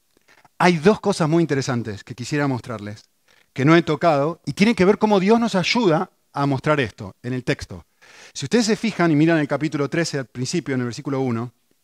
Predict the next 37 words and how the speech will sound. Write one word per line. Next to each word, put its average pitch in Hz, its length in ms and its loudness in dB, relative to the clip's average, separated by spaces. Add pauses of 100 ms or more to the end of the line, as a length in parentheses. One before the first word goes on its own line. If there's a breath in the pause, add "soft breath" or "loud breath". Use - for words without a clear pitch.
(920)
em, 120 480 -6 (680)
dice 147 500 -4 (360)
algo 180 240 2
que 151 80 0
me 143 100 2
llamó 156 240 0
muchísimo 214 400 -2
la 180 60 2
atención 151 260 0
cuando 190 180 2
lo 151 60 2
leí, 147 160 2
la 180 140 4
verdad 160 180 4
nunca 233 540 0
lo 143 80 0
había 160 180 2
pensado. 107 560 -6 (560 soft breath)
Y 143 120 0
es 175 160 0
esto. 113 300 -10 (400)
"Y 131 120 -10
el 139 100 -6
Señor 165 380 2
habló 170 180 2
a 160 60 4
Moisés 160 560 -2
diciendo, 123 640 -4 (580)
'Tú 214 120 4
mismo 202 320 6
envía 165 300 4
hombres 151 400 2
para 123 200 -4
que 127 100 -4
reconozcan 135 420 -2
la 123 80 -4
tierra.'" 113 320 -4